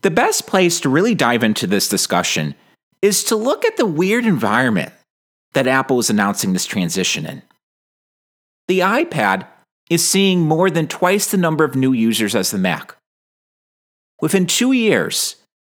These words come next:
the number of people wearing an Apple Watch will equal the number of people owning a Mac.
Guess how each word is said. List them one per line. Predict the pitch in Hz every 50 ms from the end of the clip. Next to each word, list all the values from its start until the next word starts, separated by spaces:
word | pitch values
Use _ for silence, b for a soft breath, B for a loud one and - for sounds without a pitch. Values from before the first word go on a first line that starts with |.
| -
the | 147 143
number | 160 185 202 214 262
of | 233 -
people | - 202 196 196 190 180
wearing | 156 160 160 156 156 147
an | 135 135
Apple | 143 160 190 - 147 104
Watch | 92 76 76 90 - - - - - _ _ _ _ _ _ _ _ -
will | 151 160 165 -
equal | 247 226 240 - - 165 151
the | 139 139
number | 143 143 143 147
of | 139 -
people | - 143 135 - 131
owning | 113 120 117 113 110 110
a |
Mac. | 101 104 101 76 - - - -